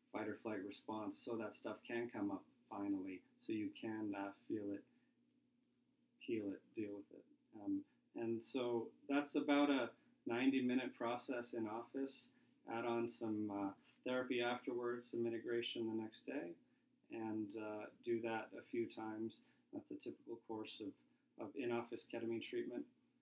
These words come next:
The other way, low dose, we give by either a lozenge or a nasal spray. And it, uh, takes you into an, an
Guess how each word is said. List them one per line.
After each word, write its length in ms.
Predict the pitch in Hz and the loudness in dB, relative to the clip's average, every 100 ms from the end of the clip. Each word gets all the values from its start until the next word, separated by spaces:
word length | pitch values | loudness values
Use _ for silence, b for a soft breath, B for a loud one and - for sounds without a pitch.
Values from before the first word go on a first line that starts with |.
| _ _ | _ _
The 120 | 135 147 | 8 8
other 240 | 156 151 | 10 8
way, 360 | 131 117 120 120 120 | 6 4 2 0 0
low 200 | 127 123 | 2 2
dose, 560 | 131 131 147 - - - - | 2 2 2 -2 -8 -10 -2
we 100 | 120 | -2
give 340 | 110 120 113 117 | 0 0 -2 -2
by 160 | 110 | -2
either 240 | 110 110 107 | -2 -2 -4
a 40 | 104 | -2
lozenge 580 | 110 113 113 117 113 110 | 0 0 0 -2 -2 0
or 120 | 101 | 0
a 20 | |
nasal 400 | 101 104 104 107 | 0 -2 -6 -8
spray. 400 | - - 107 - - _ _ _ _ - | -10 -10 -10 -10 -18 _ _ _ _ -10
And 460 | 110 107 107 104 95 - b b _ | -6 -4 -2 -2 -2 -8 b b _
it, 300 | - 120 - - 120 | -2 -2 -2 -2 0
uh, 260 | 113 113 117 - - | 2 0 -2 -12 4
takes 360 | 147 147 - 165 | 8 8 6 8
you 180 | 147 135 | 8 10
into 600 | 139 151 - 160 160 160 b b - | 10 10 8 2 2 0 b b -6
an, 260 | 135 127 135 - - | -2 0 0 -2 -10
an 120 | 127 | -6